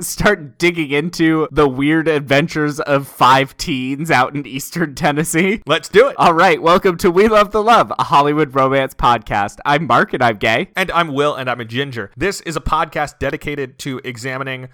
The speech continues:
Speaker 2: one of the most important, unimportant questions facing the world today. Namely, does Hollywood romance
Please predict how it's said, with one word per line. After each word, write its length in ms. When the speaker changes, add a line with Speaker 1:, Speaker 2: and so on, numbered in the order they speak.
Speaker 2:
one 220
of 140
the 120
most 280
important, 500
unimportant 420
questions 420
facing 360
the 80
world 220
today. 320
Namely, 420
does 160
Hollywood 380
romance 380